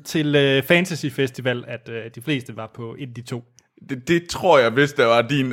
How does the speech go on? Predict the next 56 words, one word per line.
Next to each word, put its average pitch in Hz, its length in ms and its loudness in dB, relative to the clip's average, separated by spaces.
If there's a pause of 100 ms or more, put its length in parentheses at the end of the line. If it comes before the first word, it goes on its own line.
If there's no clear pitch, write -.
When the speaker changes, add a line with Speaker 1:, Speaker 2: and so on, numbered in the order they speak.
Speaker 2:
en 151 240 0
helt 135 300 2
personlig 120 560 0
måling, 131 440 2
du - 100 -4
lavede 143 300 4 (100)
der, 156 220 4 (140)
fordi 143 160 -6
det 131 160 -6
var 165 200 2
ikke 143 160 -12
sådan, 139 240 4
jeg 120 80 2
opfattede 123 580 0
det. - 440 -6
Der 135 60 4
var 120 140 4
bare 120 240 2
nogen, 139 160 -4
der 104 100 -8
klappede 107 420 -2
med 113 160 0
dig. - 160 -12 (840)
Og 117 140 2
en, 151 160 0 (580)
at 123 180 -4
de 123 80 -12
sidder 170 220 2
sådan 131 240 0
her, 120 80 4
ikke 127 160 0
Speaker 1:
Men 190 100 4
prøv, 214 100 4
Speaker 2:
ensbetydende 185 240 2
Speaker 1:
jeg 147 60 -2
Speaker 2:
med, - 20 -2
at 135 60 6
Speaker 1:
forstår 214 240 6
Speaker 2:
de 202 60 8
Speaker 1:
ikke - 100 4
Speaker 2:
giver 143 100 4
Speaker 1:
jeres 147 100 2
Speaker 2:
dig 117 100 2
ret. - 140 -4
Speaker 1:
had 202 300 4
til - 220 -10
den 170 160 -4
film. 175 360 -4
Speaker 2:
Fordi 160 220 0
Speaker 1:
Den 208 60 0
Speaker 2:
den 185 60 6
er 196 40 4
Speaker 1:
er 196 40 4
da 196 60 2
Speaker 2:
totalt 214 540 2
Speaker 1:
un-, - 40 -12